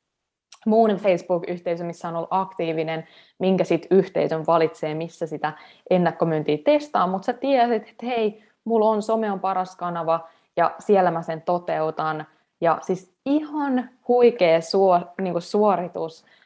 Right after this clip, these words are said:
Mä oon ihan super, super kyllä ylpeä tästä. Ja, ja tota, ja just toi, niinku, että kuinka tavallaan, tässähän on, mitä mä ennakkomyyn nollabudjetilla menetelmää <laughs> periaatteessa opetan toi, että miten tienaat ensimmäisen tonnin verkossa,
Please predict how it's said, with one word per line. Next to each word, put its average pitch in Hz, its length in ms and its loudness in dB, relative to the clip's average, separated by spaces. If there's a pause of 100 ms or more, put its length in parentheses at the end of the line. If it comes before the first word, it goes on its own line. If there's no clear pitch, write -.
(100)
Mä 185 80 -4
oon 180 100 -4
ihan 208 180 -2
super, 240 480 0
super 254 340 0
kyllä 180 220 -4
ylpeä 180 480 0
tästä. 160 520 -6 (420)
Ja, 165 320 0
ja 170 140 -4 (100)
tota, 165 520 -4 (360)
ja 190 100 4
just 247 280 6
toi, 233 180 6
niinku, 196 220 4
että 170 160 2
kuinka 180 400 -2 (420)
tavallaan, 165 580 0 (140)
tässähän 175 340 -2
on, 175 100 4
mitä 165 240 -2
mä 156 240 -2
ennakkomyyn 156 540 -6
nollabudjetilla 156 760 -2
menetelmää 175 560 0 (100)
<laughs> - 0 -
periaatteessa 202 560 2
opetan 170 420 -2
toi, 156 120 -4
että 151 120 -8
miten 160 280 -6
tienaat 156 320 -2
ensimmäisen 165 640 -6
tonnin 170 480 2
verkossa, 202 600 0